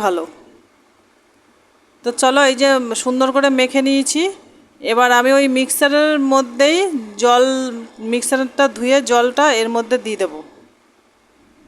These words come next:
এবার কথা হচ্ছে, জলটা তোমরা একদম হালকাও দিতে পারো। আমি যেহেতু আজকে আমি আর বেশি কিছু রান্না করছি না, সেই জন্য আমি একটু জলটা বেশি দেব, যাতে একটু, আহ, ভাত মেখে খাওয়া যায়।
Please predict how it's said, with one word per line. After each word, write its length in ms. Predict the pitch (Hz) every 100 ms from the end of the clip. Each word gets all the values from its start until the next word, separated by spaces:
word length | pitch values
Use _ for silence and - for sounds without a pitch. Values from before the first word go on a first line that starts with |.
| _ _ _ _ - _ _ _ _
এবার 200 | 220 285 285
কথা 200 | 262 269 302
হচ্ছে, 320 | 302 - 277 269 359 381 - - - -
জলটা 280 | 247 254 277
তোমরা 180 | 285 294 277
একদম 180 | 269 277 214
হালকাও 420 | 226 247 277 285 269
দিতে 180 | 277 285 277
পারো। 200 | 277 330 - - - _ -
আমি 120 | 233 262
যেহেতু 240 | 277 269 269 254
আজকে 200 | - 269 254
আমি 120 | 262 254
আর 80 | 254 233
বেশি 160 | 240 247 254
কিছু 140 | 277 254
রান্না 240 | 226 247 254
করছি 220 | 269 254 254
না, 40 | 269
সেই 120 | 240 233
জন্য 140 | 240 247 233 196 -
আমি 120 | 202 233
একটু 140 | 233 247 233 226 202
জলটা 260 | 220 226 240 233
বেশি 180 | 233 254
দেব, 120 | 262 302 247
যাতে 180 | 220 226 226
একটু, 220 | - 240 247 - _ _ _ _ _ -
আহ, 420 | 196 190 190 190 190 185 185
ভাত 160 | 208 226 233
মেখে 220 | 254 269 262
খাওয়া 200 | 254 254 233
যায়। 160 | 240